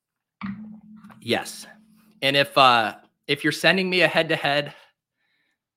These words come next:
you better make sure you got <laughs> nine Power Law players in there, because I'm gonna be bringing the heat with my cash game. Power Law players are best or bust. Um,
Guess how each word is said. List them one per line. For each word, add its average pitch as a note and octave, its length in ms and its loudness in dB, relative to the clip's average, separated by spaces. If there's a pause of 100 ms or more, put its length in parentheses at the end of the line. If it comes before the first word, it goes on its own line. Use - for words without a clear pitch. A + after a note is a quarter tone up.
(260)
you C#3+ 160 -8
better F3 440 4
make D3 200 -4
sure D#3 140 -4
you C3+ 120 -4
got C#3 240 -4
<laughs> - 20 -12
nine D3 380 -2
Power C#3+ 380 -2
Law A#2+ 240 -4
players G#2 480 -10
in F#2 120 -10
there, - 260 -14 (420)
because B2+ 260 -8
I'm C#3+ 140 0
gonna D3+ 120 -4
be C3 120 -6
bringing A#2+ 360 -6
the F#2+ 80 -12
heat G#2 400 -14 (140)
with A2 140 -18
my G2 160 -8
cash G2 380 -8
game. F2+ 240 -14 (440)
Power D3 320 0
Law C3+ 200 0
players B2 440 -4
are A2+ 80 -6
best G2+ 480 -10 (240)
or A#2+ 140 -4
bust. - 420 -8 (400)
Um, F#3+ 320 4